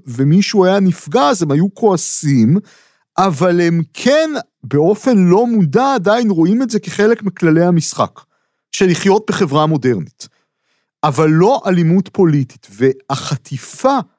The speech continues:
שהופכת אותך לחסר אונים מול אלימות פוליטית בביתך שלך, זה משהו שמזעזע, סוג של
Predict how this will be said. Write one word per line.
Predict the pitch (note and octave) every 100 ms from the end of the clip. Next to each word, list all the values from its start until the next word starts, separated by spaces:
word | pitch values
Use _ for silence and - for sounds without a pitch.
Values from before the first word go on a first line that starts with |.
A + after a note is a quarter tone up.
| _ _ _ _
שהופכת | - - C#3 - A3 A#3 C#4
אותך | C4 - E3+
לחסר | C#3 - B2 - - A3
אונים | A#3 G#3+ F#3 G#3+ G3+ D3
מול | F#3 A#3
אלימות | F#3 D#3+ A#3 -
פוליטית | F3+ E3 G#3 A#3+ G3
בביתך | D3 A#2 C3 - - G3+
שלך, | A#3 G3 C3+ - C4+ C#4+ C4+ _ _ _ _ _
זה | B2+ - F3
משהו | G3 B3+ C#4+
שמזעזע, | - C4 F3+ D#3+ A#2+ - - C#3 - - - C4+ C4+ A3
סוג | - - A#3+
של | -